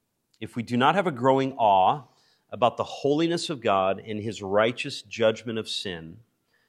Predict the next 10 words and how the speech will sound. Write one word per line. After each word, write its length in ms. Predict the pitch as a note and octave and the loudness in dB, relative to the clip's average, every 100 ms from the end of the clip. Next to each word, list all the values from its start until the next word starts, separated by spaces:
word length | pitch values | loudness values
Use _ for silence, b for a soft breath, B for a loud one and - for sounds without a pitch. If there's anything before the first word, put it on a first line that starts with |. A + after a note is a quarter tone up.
| _ _ _ _ | _ _ _ _
our 200 | G#2+ A#2+ | 4 4
understanding 640 | A#2+ B2+ B2 - A#2+ B2+ A2+ | 2 -4 -4 -4 -4 -2 -4
of 120 | F#2 | -2
God's 320 | A2+ A2 G2+ | 2 2 0
grace 460 | - G#2+ G#2 G2+ - | -6 -4 -4 -6 -12
and 200 | G2 G2 | -12 -8
mercy 360 | B2 C3 - | -6 -6 -10
will 160 | F#2 F#2+ | -10 -12
fade 260 | - G2 F#2+ | -6 -4 -2
away. 440 | G2+ A2 F2 F2+ | -2 -2 -4 -12